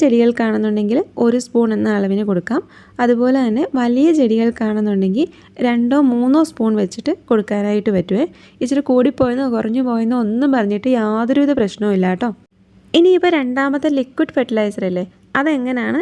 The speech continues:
ഇത് വെച്ചിട്ടുണ്ടാക്കുന്നതെന്ന് നോക്കാവേ. അപ്പോൾ അതിന് വേണ്ടിയിട്ട് ഞാനൊരു കൈപ്പിടി അളവിൽ സോയാ ചങ്ക്സ് എടുത്തിട്ടുണ്ട് കേട്ടോ. അപ്പോൾ അതും നിങ്ങളുടെ ഇഷ്ടത്തിന് എത്രയാണോ അതിനനുസരിച്ച് എടുക്കാവേ.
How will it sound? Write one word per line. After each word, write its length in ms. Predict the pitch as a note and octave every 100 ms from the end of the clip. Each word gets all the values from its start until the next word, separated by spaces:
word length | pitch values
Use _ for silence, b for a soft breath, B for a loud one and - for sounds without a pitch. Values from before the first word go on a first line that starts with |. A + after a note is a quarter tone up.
| -
ഇത് 80 | B3+ A#3
വെച്ചിട്ടുണ്ടാക്കുന്നതെന്ന് 840 | G#3+ G#3+ G3+ G3+ G3 G#3 G#3+ F#3+
നോക്കാവേ. 380 | F3 F#3 F#3 F4 b b b _ D4
അപ്പോൾ 160 | - D#4+
അതിന് 180 | C#4+ E4+
വേണ്ടിയിട്ട് 380 | D#4 B3 A#3+ A#3+ B4 C#4
ഞാനൊരു 300 | B3 A#3 A#3+ A#3
കൈപ്പിടി 380 | G#3+ G#3+ A3+ A#3
അളവിൽ 260 | G#3 G3+ A3+ A4+ -
സോയാ 200 | A#3 G#3+ G#3
ചങ്ക്സ് 260 | A3 A3 A3
എടുത്തിട്ടുണ്ട് 420 | F#3+ G3+ G3 F#3
കേട്ടോ. 180 | F#3 A#3+ A#3 B B -
അപ്പോൾ 140 | A3+ A3
അതും 180 | G#3+ E4+ -
നിങ്ങളുടെ 300 | A#3+ A3 A3
ഇഷ്ടത്തിന് 380 | G#3 - A#3 A#3+ G3+
എത്രയാണോ 480 | - A#3+ G#3+ G3 C4+ -
അതിനനുസരിച്ച് 600 | G#3+ G#3+ G3 F#3 A3 G#3+
എടുക്കാവേ. 400 | F#3 F3+ F3+ F#3+